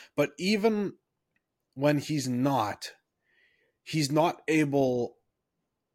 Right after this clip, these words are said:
to push into that second gear that he did for so long.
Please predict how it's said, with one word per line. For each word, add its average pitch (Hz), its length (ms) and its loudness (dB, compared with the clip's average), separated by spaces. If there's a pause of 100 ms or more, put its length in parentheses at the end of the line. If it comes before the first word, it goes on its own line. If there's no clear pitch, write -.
(1300)
to 131 140 -4
push - 400 2
into 147 200 -4
that 131 180 -2
second 151 480 -2
gear 127 340 -2
that 110 240 -6 (100)
he 135 180 -8
did 143 260 -4
for - 120 -12
so 147 260 -2
long. 123 420 -2